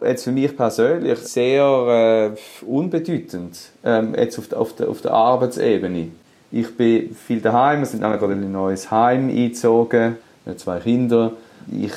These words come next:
habe hier ein, äh, eine Ecke, wo ich, äh, kann, kann arbeiten kann, äh, wo ich einfach eine Tür zumachen kann, <laughs> wenn's, wenn's laut hinten dran wird. Von dem her,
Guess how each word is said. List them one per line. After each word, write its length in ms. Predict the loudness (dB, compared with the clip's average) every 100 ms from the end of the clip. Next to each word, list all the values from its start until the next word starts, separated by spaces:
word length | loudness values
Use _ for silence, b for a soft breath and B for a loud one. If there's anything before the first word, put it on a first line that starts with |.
| -6
habe 220 | -4 2
hier 540 | 4 4 2 -2 -4 -2
ein, 0 |
äh, 260 | -2 -2
eine 520 | -2 -2 -4 -6 -6 0
Ecke, 460 | 0 2 2 2 4
wo 100 | 2
ich, 300 | 2 -2 -2
äh, 120 | -2 0
kann, 320 | 0 0 -2
kann 120 | -4 0
arbeiten 460 | 0 0 0 0 0 B B B B B _
kann, 200 | -4 -2
äh, 40 | 0
wo 80 |
ich 60 | 2
einfach 180 | 2 0
eine 100 | 0
Tür 260 | 2 2 0
zumachen 720 | 0 0 2 2 0 -2 0
kann, 20 |
<laughs> 60 | 0
wenn's, 280 | 0 -4 -6 0 0 -2 B B
wenn's 220 | -4 -2 0
laut 280 | 0 0
hinten 300 | -2 -2 -2
dran 360 | -2 2 2 2
wird. 280 | 4 2 2 B B -8
Von 120 | -4
dem 280 | 0 0 0
her, 480 | 0 2 2 -2